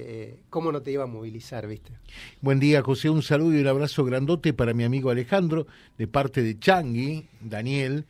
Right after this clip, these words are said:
Speaker 2: que está escuchando el programa y te desea realmente todo, todo lo mejor, ¿eh?
Speaker 1: Muchas gracias, muchas gracias.
Speaker 2: Bueno, eh, dice, "Hola José,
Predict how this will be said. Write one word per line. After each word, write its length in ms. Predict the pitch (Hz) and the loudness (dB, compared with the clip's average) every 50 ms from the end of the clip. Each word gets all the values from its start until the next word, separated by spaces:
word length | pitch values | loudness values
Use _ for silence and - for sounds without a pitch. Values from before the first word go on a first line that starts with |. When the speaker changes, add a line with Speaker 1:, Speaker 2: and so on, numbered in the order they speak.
| _ _ - - | _ _ -20 -8
Speaker 2:
que 80 | - 123 | -6 -6
está 180 | 117 - 143 | -2 0 0
escuchando 680 | 127 120 - 123 117 - 139 139 143 139 135 127 107 - - | -2 0 -4 -8 -4 0 0 0 0 -2 -4 -4 -6 -6 -2
el 360 | 143 160 160 160 156 151 139 | 0 2 2 4 2 2 0
programa 840 | 120 120 - 131 120 117 117 123 135 139 139 139 135 135 139 139 135 _ _ _ _ _ - | -4 -4 -4 -2 0 0 0 0 0 2 2 2 0 -2 -4 -4 -6 _ _ _ _ _ -14
y 80 | 110 95 | -12 -8
te 120 | 110 107 | -6 -6
desea 420 | 107 107 104 - 131 123 117 - _ _ | -6 -6 -6 -4 -4 -4 -4 -6 _ _
realmente 920 | - 107 110 127 143 143 127 120 110 123 123 120 123 113 - 123 120 117 117 - - - - - - - | -14 -8 -4 -2 -2 0 -2 -2 -2 -4 -2 -2 -4 -2 -2 -2 -2 -4 -4 -8 -18 -20 -20 -20 -14 -2
todo, 400 | - 151 170 180 170 180 180 170 | 0 0 0 2 0 -2 -6 -6
todo 440 | - - - 139 131 123 120 131 123 | -6 -4 -2 -2 -2 -2 -2 -4 -4
lo 180 | 110 107 110 110 | -2 -2 -2 -4
mejor, 460 | 110 107 101 - - 82 76 71 69 | -4 -6 -8 -10 -12 -12 -12 -12 -10
¿eh? 320 | 82 101 127 151 180 190 190 - | -8 -6 -4 -4 -4 -4 -6 -10
Speaker 1:
Muchas 220 | - - - 120 117 | -12 -12 -14 -14 -12
gracias, 440 | 113 117 110 - - - - _ _ _ - | -12 -12 -12 -14 -18 -20 -20 _ _ _ -18
muchas 240 | - 117 - - 113 | -16 -14 -14 -12 -12
gracias. 340 | 117 113 113 - - - _ _ - | -12 -14 -16 -16 -20 -20 _ _ -12
Speaker 2:
Bueno, 420 | 123 123 120 113 92 92 104 110 - - - - - - | -6 -4 -2 -2 -2 -4 -8 -10 -12 -16 -20 -18 -6 0
eh, 240 | 131 135 131 - - | 0 0 0 0 -4
dice, 400 | 120 131 147 127 - 151 123 - - | -6 -6 -6 -4 -4 -6 -8 -6 -4
"Hola 180 | 135 143 143 135 | -4 -2 -2 -2
José, 440 | - 123 117 - - 156 165 156 | -4 -6 -8 -4 -4 -4 -4 -6